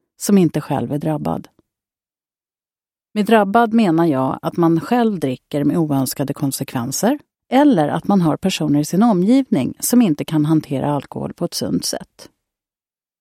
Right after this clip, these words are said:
Jag vågar påstå att alkoholism är ett utav Sveriges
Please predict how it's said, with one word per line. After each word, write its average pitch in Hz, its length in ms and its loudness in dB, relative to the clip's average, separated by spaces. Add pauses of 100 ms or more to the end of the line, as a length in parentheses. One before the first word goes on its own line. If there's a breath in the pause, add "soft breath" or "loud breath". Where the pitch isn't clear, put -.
(1300 soft breath)
Jag 247 140 4
vågar 269 200 4
påstå 156 720 0
att - 420 -2
alkoholism 233 840 2
är 190 160 2
ett 151 240 -2
utav 175 160 -2
Sveriges 139 440 -2